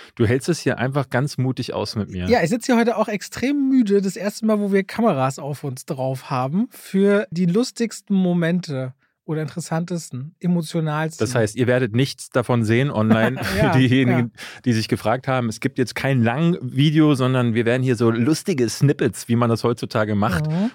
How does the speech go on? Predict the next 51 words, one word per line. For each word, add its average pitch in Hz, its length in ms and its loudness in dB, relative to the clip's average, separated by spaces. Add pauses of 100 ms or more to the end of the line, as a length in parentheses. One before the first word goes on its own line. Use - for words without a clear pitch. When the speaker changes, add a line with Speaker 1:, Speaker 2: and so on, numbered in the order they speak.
Speaker 1:
wo 120 120 0
dann 113 180 2
so 113 60 0
ein 104 60 0
Text - 360 -4
unten 143 200 0
eingeblendet 135 520 0
wird 131 160 2
für 123 160 -2
all 117 100 2
die, 123 140 2
die 117 140 0
sagen 110 280 0
so, 107 160 2
„Nee, 104 140 2
Ton 123 260 -2
ist 123 140 -6
es 101 120 -12
mir 113 140 0
auch 113 140 -2
nicht 147 180 -6
wert. 135 340 0 (300)
Ich - 160 -4
höre 127 80 2
mir 117 140 4
das 110 120 0
jetzt - 200 -4
nicht 110 160 0
an. 117 140 2
Ich 123 120 0
will 110 60 2
das 92 140 0
Bild 139 260 0
gucken, 143 240 0
aber 110 240 2
will, 113 100 2
dass 113 180 0
mir 113 100 2
dann 104 180 2
Text - 320 -4
darunter 113 360 0
auch 113 140 -2
schreibt, - 480 -4
was 113 220 -2
da, 110 120 0
da 107 160 2
jetzt 107 280 0
gerade 170 240 2
Speaker 2:
Mhm. 101 60 4
Speaker 1:
gesagt 104 380 -2
wird.“ 175 220 2